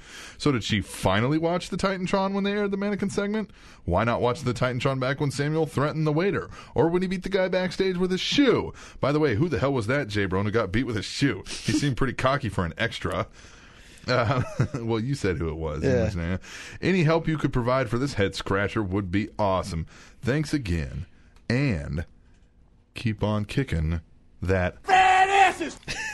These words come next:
Speaker 1: <laughs> Kata!
Speaker 2: Out. Uh,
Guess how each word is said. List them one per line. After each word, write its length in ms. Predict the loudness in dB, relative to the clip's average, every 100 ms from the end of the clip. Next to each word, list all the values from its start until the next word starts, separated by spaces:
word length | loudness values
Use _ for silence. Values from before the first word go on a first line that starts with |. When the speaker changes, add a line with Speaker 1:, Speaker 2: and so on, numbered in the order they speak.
| -10 -12 -14 -16 -18 -18 -18 -8
Speaker 1:
<laughs> 420 | -8 -4 -6 -6 -2
Kata! 920 | 4 6 6 6 8 6 4 0 -6 0
Speaker 2:
Out. 640 | 4 6 8 8 6 0 -8 -8 -16 -16 -18 0 4
Uh, 840 | 6 8 8 8 6 6 6